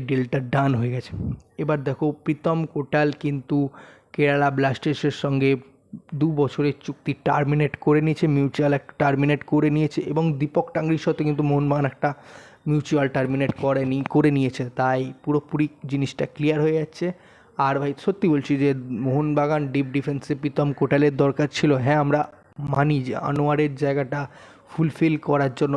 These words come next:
একজনই আছে, সেটা হচ্ছে প্রীতম কোটাল। হ্যাঁ, তার আগে কিন্তু অনেক দিন আগে থেকেই অনেকজনের সাথে কথা চলছিল, যেমন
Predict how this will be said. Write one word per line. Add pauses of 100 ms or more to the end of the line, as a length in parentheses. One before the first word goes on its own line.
(140)
একজনই
আছে,
সেটা
হচ্ছে
প্রীতম
কোটাল। (440)
হ্যাঁ, (160)
তার
আগে
কিন্তু (180)
অনেক
দিন
আগে
থেকেই
অনেকজনের
সাথে
কথা
চলছিল,
যেমন